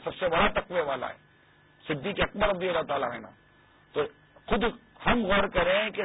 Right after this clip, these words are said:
صدیق اکبر رضی اللہ تعالیٰ عنہ کی فراست کا عالم کیا ہوگا، پھر فاروق اعظم رضی اللہ تعالیٰ عنہ کی فراست کا عالم کیا ہوگا، عثمان غنی رضی اللہ تعالیٰ عنہ کی فراست کا عالم کیا ہوگا، اور مولا مشکل کشا شیر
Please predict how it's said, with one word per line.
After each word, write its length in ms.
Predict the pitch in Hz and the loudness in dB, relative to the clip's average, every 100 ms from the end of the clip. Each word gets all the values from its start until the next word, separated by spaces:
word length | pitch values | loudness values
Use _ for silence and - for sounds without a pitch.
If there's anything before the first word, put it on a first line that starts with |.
| - | -6
صدیق 440 | 160 135 190 202 180 | -10 -10 -10 -4 -4
اکبر 440 | 147 - 175 233 208 | -4 -6 -2 0 0
رضی 260 | 170 180 | -2 -2
اللہ 340 | 165 165 180 170 165 | -2 0 0 0 0
تعالیٰ 320 | 151 160 160 - | 0 0 0 -2
عنہ 380 | 151 151 143 156 - | -4 -4 -4 -4 -2
کی 160 | 254 285 - | 0 0 -2
فراست 540 | 185 190 185 - 202 - | 0 2 2 -2 -4 -2
کا 80 | - 151 | -2 -2
عالم 260 | 156 147 | -4 -6
کیا 200 | 131 120 101 | -8 -10 -10
ہوگا، 220 | 95 - - _ _ _ _ _ _ _ _ _ _ _ _ _ - - _ _ 156 | -14 -18 -20 _ _ _ _ _ _ _ _ _ _ _ _ _ -20 -20 _ _ -8
پھر 60 | - | 0
فاروق 360 | 156 190 214 190 | 4 4 2 2
اعظم 380 | 175 185 226 208 | 4 4 2 2
رضی 180 | 190 208 | 0 2
اللہ 200 | 202 202 | 2 4
تعالیٰ 200 | 196 196 175 | 4 4 2
عنہ 200 | 196 254 | 2 2
کی 160 | 247 208 - | 0 -4 -2
فراست 440 | 170 165 175 - | 0 0 -4 -2
کا 60 | 143 | -2
عالم 300 | 151 147 135 | 0 -4 -4
کیا 180 | 151 | -2
ہوگا، 280 | 143 143 151 135 139 | -2 0 0 0 -4
عثمان 360 | - 175 180 160 139 | -6 -2 -2 -2 -4
غنی 220 | 202 220 | -4 -2
رضی 200 | 190 180 | -2 -2
اللہ 160 | 180 170 | -2 0
تعالیٰ 200 | 170 165 | -2 -2
عنہ 120 | 180 170 | -4 -6
کی 80 | 165 | -4
فراست 420 | 143 143 160 147 | -4 -2 -4 -6
کا 60 | 131 | -4
عالم 240 | 139 135 123 | -4 -6 -6
کیا 120 | 131 | -4
ہوگا، 300 | 135 143 139 - - - - | -2 -2 -2 -6 -20 -10 -2
اور 100 | 160 156 | 0 2
مولا 260 | 160 190 180 | 2 2 2
مشکل 360 | 175 - 190 - | -2 -4 -8 -4
کشا 280 | 170 - 196 - | -2 2 2 2
شیر 220 | 175 175 | 0 0